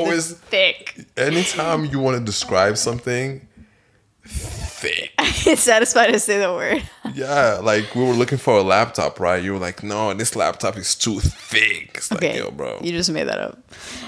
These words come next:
Speaker 2: Um, well, if you wanna know my favorite beer, <laughs> my favorite beer is probably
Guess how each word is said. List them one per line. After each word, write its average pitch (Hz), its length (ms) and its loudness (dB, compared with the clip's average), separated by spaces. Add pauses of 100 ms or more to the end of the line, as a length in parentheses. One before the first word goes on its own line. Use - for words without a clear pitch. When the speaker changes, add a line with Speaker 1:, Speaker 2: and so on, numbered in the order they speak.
(200)
Speaker 2:
Um, 190 480 6
well, 247 140 6
if 294 120 4
you 349 60 2
wanna 359 160 4
know 415 220 4
my 226 260 6
favorite 320 380 0
beer, 311 340 2
<laughs> - 1500 -6
my 196 140 2
favorite 233 280 0
beer 202 280 4
is - 160 -6
probably 190 680 2